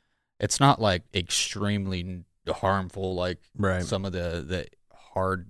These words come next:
Speaker 1: degreasers that, like, rip paint off.
Speaker 2: Yeah.
Speaker 1: Um, so it's pretty friendly, especially if you're doing it in your driveway or something like that, where it's gonna roll out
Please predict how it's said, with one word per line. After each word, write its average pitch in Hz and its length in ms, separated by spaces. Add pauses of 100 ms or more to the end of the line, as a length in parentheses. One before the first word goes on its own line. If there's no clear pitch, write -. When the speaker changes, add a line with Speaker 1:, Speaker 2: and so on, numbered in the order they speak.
(140)
Speaker 1:
degreasers 90 540
that, 87 240
like, 82 220
rip 95 360
paint 85 280
off. 85 320 (100)
Speaker 2:
Yeah. 90 340 (140)
Speaker 1:
Um, 90 480
so 98 160
it's 90 100
pretty 101 260
friendly, 92 580 (280)
especially 95 340
if - 80
you're 92 100
doing 92 180
it 90 160
in - 40
your 85 100
driveway 85 480
or 87 100
something - 280
like 73 180
that, 76 180
where 65 100
it's - 120
gonna 85 160
roll 80 260
out 78 200